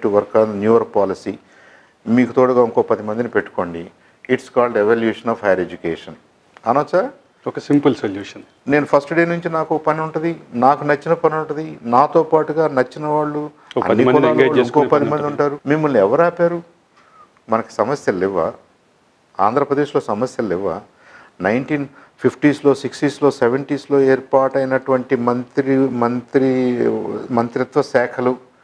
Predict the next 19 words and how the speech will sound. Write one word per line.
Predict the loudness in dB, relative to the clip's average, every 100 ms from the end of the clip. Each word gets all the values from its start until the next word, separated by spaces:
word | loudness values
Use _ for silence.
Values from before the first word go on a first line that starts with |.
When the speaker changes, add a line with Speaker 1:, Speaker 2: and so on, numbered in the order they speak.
| _ _ _ _ _ _ _ _ -4
Speaker 1:
అప్పట్లో | -2 -2 2 2
ఏర్పాటైన | 2 0 2 2 4 2 0
డిపార్ట్‌మెంట్స్ | -2 0 2 0 0 -4 -2
సరిపోతాయా | -2 -2 0 0 0
మనకి? | -2 -6 -10 -14 _ _
సరిపోవండి. | -4 2 0 0 -4 -14 _ _ _ _ _ _ _ _ 0
So | 4
we | 6 4
are |
worried | 4 2 2 2
about | 0
science | 0 -4 -2 -6
and | -2
technology, | -4 -4 -8 -6 -4 0
we | 2
are | 6 6 4 4 2
worried | 2 2 2
about | 2 2 0 -4
internet | -4 -4